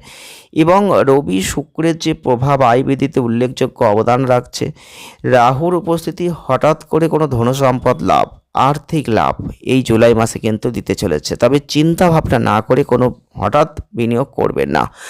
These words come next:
তাহলে কিন্তু আর্থিক ক্ষতির সম্ভাবনা থাকছে। এছাড়াও রবি শুক্রের যে অবস্থান, আপনাদের ব্যয়টা বাড়বে। উনিশে জুলাই আপনার এই রাশিতে বুধ গ্রহের প্রবেশ, এগুলো কিছুটা নিয়ন্ত্রণ হতে পারে।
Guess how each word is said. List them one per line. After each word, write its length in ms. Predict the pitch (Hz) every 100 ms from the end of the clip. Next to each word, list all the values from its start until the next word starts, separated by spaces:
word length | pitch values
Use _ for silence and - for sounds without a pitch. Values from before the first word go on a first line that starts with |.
| - - _
তাহলে 380 | 127 131 160 170
কিন্তু 320 | 131 123 139
আর্থিক 440 | 113 117 123 143
ক্ষতির 280 | - 127 139
সম্ভাবনা 640 | 156 - 101 101 107 120 135
থাকছে। 460 | 139 127 - 147 170 - - - - -
এছাড়াও 540 | - 175 165 147 170 180 -
রবি 400 | 135 135 147 165
শুক্রের 500 | - 135 - 147 147
যে 140 | -
অবস্থান, 560 | 131 117 120 - - 120
আপনাদের 380 | 117 113 120 117
ব্যয়টা 460 | 101 92 113 131
বাড়বে। 380 | 120 127 123 123
উনিশে 480 | 113 113 139 - 151
জুলাই 340 | 139 139 139
আপনার 380 | 123 - 123 131
এই 100 | 127
রাশিতে 460 | 120 110 117 117 131
বুধ 220 | 113 113
গ্রহের 220 | - 127 123
প্রবেশ, 480 | 131 117 139 - - -
এগুলো 320 | 120 147 156
কিছুটা 380 | 147 131 151 147
নিয়ন্ত্রণ 500 | 123 127 131 143 135
হতে 320 | 123 - 135
পারে। 260 | 139 139